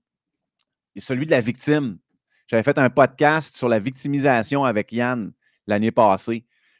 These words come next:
Ça l'a vraiment inspiré qu'à un moment donné, euh, je, il y a quelques semaines, il s'est fait confronter par sa, sa patronne, une job qu'il aimait pas. Euh, puis sa patronne, puis qui a, qui a pas l'air à respecter.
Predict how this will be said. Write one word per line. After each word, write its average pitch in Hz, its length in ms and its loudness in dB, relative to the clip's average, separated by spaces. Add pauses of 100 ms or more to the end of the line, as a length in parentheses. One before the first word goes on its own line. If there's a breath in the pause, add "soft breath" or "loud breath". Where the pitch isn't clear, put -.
(160)
Ça 113 140 -8
l'a 113 100 -2
vraiment 151 320 -2
inspiré 131 720 -6 (640)
qu'à 113 140 -4
un - 20 -4
moment 120 200 0
donné, 139 460 -4
euh, 98 140 -8
je, - 80 -16 (200)
il 107 60 -6
y - 40 -2
a 104 40 -6
quelques 151 440 -4
semaines, 147 440 -6
il 117 100 -12
s'est 117 120 -10
fait 117 160 -8
confronter 131 640 -6
par 123 160 -8
sa, 107 280 -6
sa 104 160 -8
patronne, 113 460 -4
une 120 100 -4
job 170 200 2
qu'il 156 100 -4
aimait 131 180 -2
pas. 110 280 -2 (640)
Euh, 87 400 -6
puis - 80 -20
sa - 120 0
patronne, 139 500 0
puis - 120 -20
qui - 160 -6
a, 110 100 0
qui 117 60 -2
a 113 40 0
pas 127 100 2
l'air 151 100 2
à 151 60 0
respecter. 127 760 -6